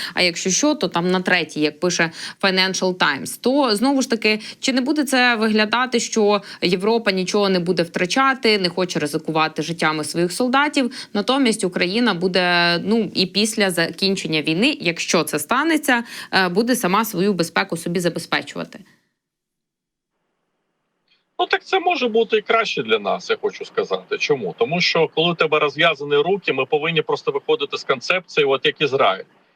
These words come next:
Speaker 2: Знаєте, що от перший, м, президент Ізраїлю Бен-Гуріон сказав:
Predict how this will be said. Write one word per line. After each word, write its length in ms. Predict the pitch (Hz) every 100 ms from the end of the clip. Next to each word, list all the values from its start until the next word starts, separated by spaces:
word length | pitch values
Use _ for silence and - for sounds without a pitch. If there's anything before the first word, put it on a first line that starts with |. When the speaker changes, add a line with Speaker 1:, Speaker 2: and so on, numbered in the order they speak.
| _ _ _ 113
Speaker 2:
Знаєте, 380 | 104 160 151 -
що 160 | -
от 120 | 117 -
перший, 560 | 135 - 120 117 113
м, 400 | 110 107 110 117
президент 480 | 131 123 127 123 113
Ізраїлю 420 | 220 - 214 202
Бен-Гуріон 680 | 208 240 214 127 120 104 90 87 _ 98
сказав: 440 | - 135 123 107